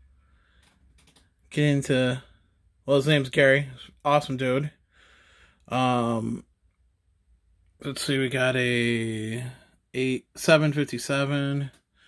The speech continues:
Got the speaker slash power supply and the tuner. Um, it's not blinking, it's just h-, L E Ds. But it's definitely not blinking. They're,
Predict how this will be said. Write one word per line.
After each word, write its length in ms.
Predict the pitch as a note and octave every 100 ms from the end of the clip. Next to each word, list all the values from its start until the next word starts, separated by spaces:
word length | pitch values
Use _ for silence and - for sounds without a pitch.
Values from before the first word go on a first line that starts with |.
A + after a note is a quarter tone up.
| - - - _ _
Got 320 | A2 G2 -
the 360 | - G2 F#2+ F#2+
speaker 1080 | - - C3+ B2 C3 B2+ B2 B2 B2 A#2+
slash 680 | A#2 - A#2+ A#2 A#2 A#2 -
power 280 | B2+ A#2 B2
supply 580 | - C3 B2 B2+ A#2 A2+
and 320 | A2+ A#2+ A2
the 60 |
tuner. 840 | - - B2+ B2 A#2+ A#2+ A#2+ B2 - _ _ _ _ - - _ _ - _ - -
Um, 760 | A#2 A#2 A#2 A#2 A2+ A2+ A2+ A2+
it's 240 | A2+ E3
not 200 | F3 C#3+
blinking, 520 | C#3+ D3+ C#3 C#3+ C3+
it's 120 | A#2
just 540 | - A#2+ - - - - - - _ _ _ _ _ _ -
h-, 80 | - - G2+
L 180 | -
E 60 | A2+
Ds. 500 | A2 A2+ A2+ A#2+ - - _ _ _ _ _ _ _ _ _ _
But 100 | A2
it's 180 | G#2+ -
definitely 280 | A2+ B2 A2
not 100 | A#2
blinking. 280 | A2 A#2
They're, 240 | A2+ A2+